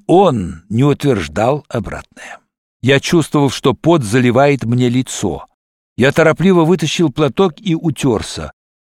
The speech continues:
Голова у меня шла кругом, в ушах звенело,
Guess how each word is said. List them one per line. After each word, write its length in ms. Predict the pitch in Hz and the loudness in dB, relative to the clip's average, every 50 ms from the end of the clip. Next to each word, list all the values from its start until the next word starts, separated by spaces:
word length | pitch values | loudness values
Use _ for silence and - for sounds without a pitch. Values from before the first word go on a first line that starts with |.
| _ _ _ - | _ _ _ -2
Голова 380 | - 135 135 135 131 120 147 147 | 0 2 2 2 2 2 2 2
у 100 | 143 135 | 2 2
меня 200 | 135 139 135 131 | 0 0 0 -2
шла 320 | 113 - - 127 135 127 | -2 -4 -2 -2 0 -2
кругом, 600 | - - - 101 113 113 101 85 92 82 78 - - - - - - - | -2 -4 -4 -2 -2 -2 -2 -4 -6 -8 -8 -10 -14 -18 -20 -16 -8 -2
в 80 | 104 | 0
ушах 360 | 127 135 - - 156 160 147 135 | 0 0 2 2 2 2 2 2
звенело, 720 | 110 120 127 127 123 117 127 156 185 190 170 151 117 95 | -2 -2 0 0 2 2 2 2 2 2 2 0 -2 -4